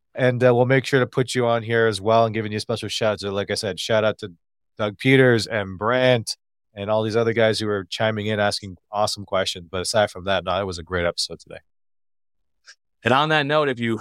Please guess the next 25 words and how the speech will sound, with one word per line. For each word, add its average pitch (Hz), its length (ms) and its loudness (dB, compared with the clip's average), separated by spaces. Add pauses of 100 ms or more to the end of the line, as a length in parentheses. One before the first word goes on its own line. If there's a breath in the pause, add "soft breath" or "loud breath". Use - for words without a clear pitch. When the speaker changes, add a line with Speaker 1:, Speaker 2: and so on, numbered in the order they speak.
Speaker 2:
wanted 110 560 2
to 95 80 -12
t-, - 120 -10 (100)
get 110 160 2
in 98 120 0
on 95 180 0
this 95 180 -4
action 98 400 0
and 92 160 -4
have 95 140 2
a 95 40 0
nice 95 220 0
chat 92 280 0
with 92 120 -2
all 92 180 2
of 87 60 0
us, 90 160 -4
make 98 160 0
sure 123 140 2
you 123 140 0
join 113 360 -2
us 113 180 -6
live 110 460 2
seven - 540 -2
o'clock 131 460 0